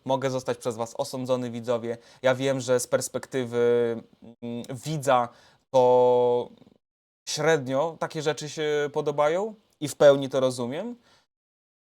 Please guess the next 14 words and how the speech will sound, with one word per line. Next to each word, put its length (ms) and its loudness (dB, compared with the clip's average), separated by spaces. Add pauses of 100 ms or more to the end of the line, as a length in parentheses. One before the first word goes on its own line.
(180)
ale 380 4 (160)
podjąłem 420 2
decyzję 360 -6
w 40 -8
zgodzie 340 -4
z 100 -10
samym 340 -2
sobą 520 -2 (680)
i 60 -6
jestem 320 -2
z 40 -14
tego 220 -4
powodu 540 -4 (160)
zadowolony. 720 -2